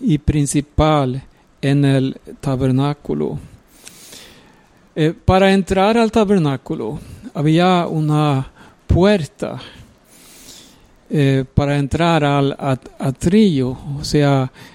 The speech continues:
el patio, podemos decir, eh, lo, lo que había adentro de esta puerta.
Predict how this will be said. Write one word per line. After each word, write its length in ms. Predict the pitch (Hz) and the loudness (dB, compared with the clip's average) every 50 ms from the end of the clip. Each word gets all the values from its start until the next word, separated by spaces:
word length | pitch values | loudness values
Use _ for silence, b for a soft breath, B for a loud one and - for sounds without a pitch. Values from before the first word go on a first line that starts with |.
| B _ | B _
el 160 | - 143 135 - | -6 -6 -6 -4
patio, 580 | _ - 131 131 147 175 - - - 170 156 | _ -4 -2 0 0 0 0 -2 -4 -4 -2
podemos 420 | 143 170 156 160 156 151 151 143 - | -2 -2 -2 0 0 -2 -2 -4 -4
decir, 600 | - 147 131 - - 160 160 165 170 175 175 165 - - b b b b b b b b _ _ _ _ | -4 -4 -4 -2 0 2 2 2 2 0 -2 -6 -10 -18 b b b b b b b b _ _ _ _
eh, 720 | - 170 156 147 151 147 - - 101 98 92 - - - 95 - 208 240 233 254 269 - 370 - | -10 -8 -6 -6 -6 -8 -10 -12 -16 -16 -16 -16 -16 -18 -20 -18 -18 -18 -18 -18 -18 -20 -18 -12
lo, 160 | 269 175 135 127 - _ _ - - - | -8 -8 -8 -8 -10 _ _ -20 -14 -8
lo 160 | 175 143 139 | -8 -6 -6
que 200 | - - 151 139 | -4 -4 -2 -2
había 600 | 143 143 143 139 131 147 156 156 156 151 143 135 B B B B B _ _ _ _ _ _ _ _ _ _ _ _ _ _ _ _ _ B B B B B B - | -2 -2 -2 -2 0 0 0 2 2 0 -2 -2 B B B B B _ _ _ _ _ _ _ _ _ _ _ _ _ _ _ _ _ B B B B B B -8
adentro 840 | - 151 151 143 135 160 160 180 190 180 - 185 175 156 147 156 143 - | -2 -2 0 2 4 4 4 4 2 0 2 2 4 4 2 2 -2 -6
de 220 | 147 147 151 143 | -4 0 0 2
esta 420 | 143 - - - 151 143 139 143 - | 2 0 -2 -2 -2 0 0 -2 -4
puerta. 880 | - - - - 165 165 185 208 190 160 147 - - - 65 - - | -10 -10 -8 -2 0 2 2 2 2 0 -2 -6 -8 -8 -8 -8 -10